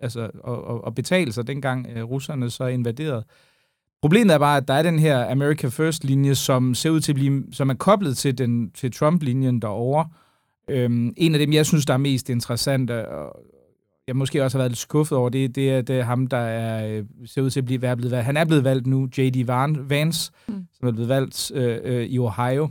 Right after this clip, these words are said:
Speaker 1: øhm, som jo er forfatteren til den bog, der hedder Hillbilly Elegy, som er sådan en skildring af, af, øh, hvad kan man sige, den amerikanske hillbilly-underkultur, altså, hvor man har de her meget tight-knit communities, og man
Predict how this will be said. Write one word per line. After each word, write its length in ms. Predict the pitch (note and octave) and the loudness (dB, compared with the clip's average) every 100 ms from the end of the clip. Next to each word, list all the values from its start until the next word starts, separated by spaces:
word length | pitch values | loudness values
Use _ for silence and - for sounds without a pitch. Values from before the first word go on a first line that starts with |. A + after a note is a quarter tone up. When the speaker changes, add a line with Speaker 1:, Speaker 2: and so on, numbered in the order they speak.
| - _ _ D3+ | -6 _ _ 0
Speaker 1:
øhm, 600 | C#3 C3+ B2+ A#2+ A#2+ A2 _ _ _ _ _ _ | 2 4 2 2 0 -4 _ _ _ _ _ _
som 160 | C3+ C3+ | 0 2
jo 100 | B2+ | 2
er 200 | A#2+ A#2 | 0 -2
forfatteren 640 | - B2 D#3 D#3+ D3 A#2 | -4 -2 2 2 2 0
til 180 | A#2 B2+ | -2 -2
den 160 | B2+ B2 | -2 0
bog, 160 | C#3 | 0
der 60 | A#2+ | 0
hedder 180 | B2 A#2 | 0 0
Hillbilly 480 | F#2+ C#3+ C#3+ B2 B2 | 2 0 2 0 2
Elegy, 420 | C#3 D3+ B2 A2+ - _ _ _ _ _ _ - | 2 0 0 -6 -8 _ _ _ _ _ _ -8
som 240 | - C3 A#2+ | -4 -2 -4
er 80 | |
sådan 220 | A2+ C3+ B2+ | -2 0 0
en 140 | B2+ | 0
skildring 680 | - D3+ D#3 D#3+ B2+ B2+ - | 0 2 2 2 0 -2 -2
af, 260 | B2+ A#2+ - | -4 -4 -4
af, 320 | B2 A#2 A#2 - | -4 -4 -6 -6
øh, 240 | C3 B2 | -2 -2
hvad 120 | A#2+ A#2+ | -2 -2
kan 120 | A#2+ | -2
man 120 | A#2+ | -2
sige, 440 | - - B2+ B2+ - | -4 -10 -12 -12 -6
den 180 | B2 A#2+ | -2 -2
amerikanske 920 | B2 B2 D3+ D3 B2+ - C3 A#2 C3 - - | -2 -2 0 0 0 0 -2 -2 -6 -4 2
hillbilly-underkultur, 1300 | E3+ D#3 B2+ C3 - D3 E3 E3 A#2+ G#2+ C3+ A#2+ A2 | 4 4 4 4 4 4 4 0 -10 -12 -8 -6 -8
altså, 220 | A2+ - | -12 -12
hvor 100 | B2 | -8
man 120 | A#2 | -6
har 120 | A#2+ | -6
de 120 | A#2 A#2+ | -6 -6
her 80 | |
meget 280 | A2+ A2+ B2+ | -2 -2 -2
tight-knit 480 | - B2+ B2 B2+ A#2 | -4 -6 -4 -4 -6
communities, 800 | - A#2 A#2+ A#2+ B2 - G#2 - | -6 -4 -2 -2 -4 -8 -20 -20
og 60 | |
man 100 | A#2 | -20